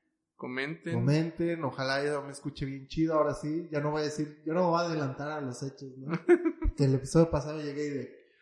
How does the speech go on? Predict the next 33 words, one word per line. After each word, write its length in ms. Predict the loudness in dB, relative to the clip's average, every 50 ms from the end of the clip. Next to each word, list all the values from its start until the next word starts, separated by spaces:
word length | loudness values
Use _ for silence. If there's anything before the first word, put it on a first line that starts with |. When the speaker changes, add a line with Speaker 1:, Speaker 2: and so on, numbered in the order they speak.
| _ -6 0
Speaker 2:
"A 100 | 4 8
huevo, 320 | 10 12 12 12 10 10
pinches 280 | 8 4 4 4 0 0
pendejos, 680 | 0 0 0 0 2 2 0 0 0 0 -4 -4 -2 0
ya 100 | 2 4
me 80 | 4
voy 100 | 4 4 2
a 20 |
escuchar 400 | 0 -2 -4 2 4 4 4 4
bien 200 | 2 -2 -4 -2 -2
para 120 | -4 -4
que 60 | -4
no 60 | -6 -4
estén 260 | 0 2 2 2 2
chillando". 520 | 2 2 2 4 4 4 4 4 2 0 0 -2 -16 -20 -20 -20 -12 -6
Y 180 | -2 0 2 4
Speaker 1:
Güey. 120 | 4 4 4
Speaker 2:
madres, 680 | 4 4 4 4 2 0 0 0 2 2 2 0 0 -4
güey. 200 | -10 -12 -12 -6 -4
Speaker 1:
Inventándole 600 | -2 -2 -2 -2 -2 -2 -2 0 2 2 2 2
la 120 | 2 0 -2
madre 220 | -2 -4 -4 -2
a 40 | -2
la 140 | -4 -4 -6
gente 340 | -6 -8 -10 -8 -10 -10 -10
que 80 | -10 -12
se, 100 | -16 -16
que 280 | -18 -18 -16 -12 -12 -10
te 120 | -10 -12
criticó, 500 | -16 -18 -20 -20 -16 -10 -6 -6 -4 -4
güey. 120 | -6 -10 -12 _ _ _ _ _ _ _ _ _ _ _ _ _ _ _ -2
Speaker 2:
Esos 200 | 2 2 2 2
que, 120 | 2 0